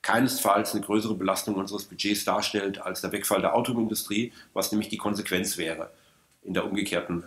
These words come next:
äh, im umgekehrten Schluss. Das heißt also, natürlich, äh, ist es mehr als null, aber es ist ein,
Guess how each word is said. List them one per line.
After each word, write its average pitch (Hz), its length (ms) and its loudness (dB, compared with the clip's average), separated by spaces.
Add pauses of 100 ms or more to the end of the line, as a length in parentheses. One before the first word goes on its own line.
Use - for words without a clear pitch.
äh, 90 300 -6
im 98 80 -8
umgekehrten 101 480 -4
Schluss. - 420 -6 (480)
Das - 120 -6
heißt 104 200 0
also, 98 220 -2
natürlich, 139 760 2
äh, 104 360 -4
ist 107 100 -12
es 101 140 -6
mehr 110 240 4
als 98 160 -2
null, 139 320 6 (440)
aber 104 180 2
es 107 100 0
ist 95 120 -2
ein, 101 220 -4